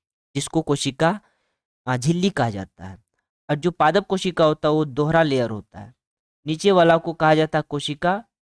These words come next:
झिल्ली और ऊपर वाला को कहा जाता है कोशिका भित्ति।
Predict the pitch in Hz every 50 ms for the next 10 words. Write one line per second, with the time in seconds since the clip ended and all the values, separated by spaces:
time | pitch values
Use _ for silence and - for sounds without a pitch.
0 | - 107 120 143 127 123 123 113 95 - _ _ _ _ _ _ _ _ _ _
1 | - 147 135 156 151 - 196 190 190 175 170 165 160 170 - - 156 156 156 156
2 | 147 - 156 151 - - 139 - - 131 - - 147 139 117 120 - _ _ -
3 | 101 82